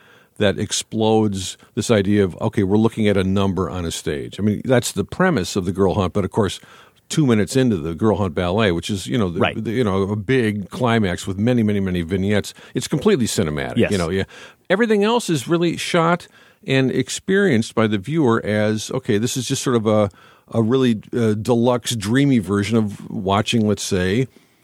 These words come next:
Speaker 1: Fred Astaire and Jack Buchanan do a soft shoe duet to, "I Guess I'll Have to Change My Plan." It's all done just on one, you know, it's, they're
Speaker 2: Hmm.
Speaker 1: performing on a stage, and that's how we watch it. But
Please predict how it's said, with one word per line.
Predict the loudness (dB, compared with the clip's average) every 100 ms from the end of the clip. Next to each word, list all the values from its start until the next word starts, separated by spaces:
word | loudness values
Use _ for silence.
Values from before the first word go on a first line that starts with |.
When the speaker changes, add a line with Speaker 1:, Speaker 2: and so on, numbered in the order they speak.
| _
Speaker 1:
Fred | 0 2
Astaire | 2 0 0 2 2 -2
and | -4 -6 -4
Jack | -2 -2
Buchanan | 0 -2 0 2 2
do | 2 2 2 0 -2
a | -6 -4 -6
soft | -2 2 2 0
shoe | 0 0
duet | 2 2 2 2
to, | 0 0
"I | 0
Guess | -2 0
I'll | 0
Have | 0
to | -4
Change | -4 -2
My | 0
Plan." | 0 0 0 0
It's | -2
all | -4 2 2
done | 4 0 0 -4
just | -6 -4
on | -2 0
one, | 0 0 -4
you | -4
know, | -4
it's, | -6 -8
they're | -2 0
Speaker 2:
Hmm. |
Speaker 1:
performing | 0 0 2 2 2
on |
a | 0
stage, | 0 0 0
and | -2
that's | -2
how | -4
we | -2 0
watch | 0 0 0
it. | -4 -2
But | 0 0